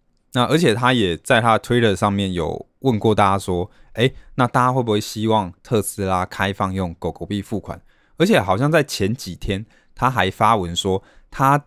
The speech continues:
目前正在跟狗狗币的开发人员合作，然后看要怎么样来改善狗狗币的效率。所以其实有没有可能马斯克哪天突然宣布说，诶，他要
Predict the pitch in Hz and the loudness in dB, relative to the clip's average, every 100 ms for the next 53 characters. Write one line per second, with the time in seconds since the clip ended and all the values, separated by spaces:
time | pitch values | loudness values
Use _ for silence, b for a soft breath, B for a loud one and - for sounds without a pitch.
0 | - 170 117 - 92 87 160 127 123 117 | 0 2 2 0 -4 -2 0 2 0 0
1 | 110 113 - 92 - 90 135 104 - - | 0 0 0 0 0 0 2 2 0 -2
2 | 120 127 120 117 104 98 95 90 - 90 | 0 0 0 2 0 -2 -4 -4 -4 -2
3 | 101 - 120 - _ _ - 92 104 147 | 0 0 0 -2 _ _ -6 -4 -2 0
4 | 117 117 - 85 107 95 85 - 107 76 | 2 0 -2 -2 -2 0 -2 -2 -2 -2
5 | 76 - 113 90 - _ - 80 73 82 | -2 0 0 -2 -10 _ -4 -4 -2 -2
6 | 80 - - 101 - 87 82 82 b b | -2 -2 -2 -2 -2 -2 -2 -2 b b
7 | - 139 90 101 85 _ _ _ _ _ | -2 2 2 0 -6 _ _ _ _ _
8 | - 220 208 135 139 143 104 110 165 123 | 0 0 2 0 0 2 0 0 -2 -2
9 | 92 85 87 101 87 82 - 113 120 87 | -4 -4 -6 -6 -4 -6 -10 -6 -2 -2
10 | - 101 82 - 104 101 110 - 113 113 | -4 -4 -4 0 0 0 -4 -4 0 0
11 | 82 85 - 98 104 95 - 92 101 101 | 0 -2 -2 -2 -2 -6 -4 -4 -4 -4
12 | - 110 | 0 0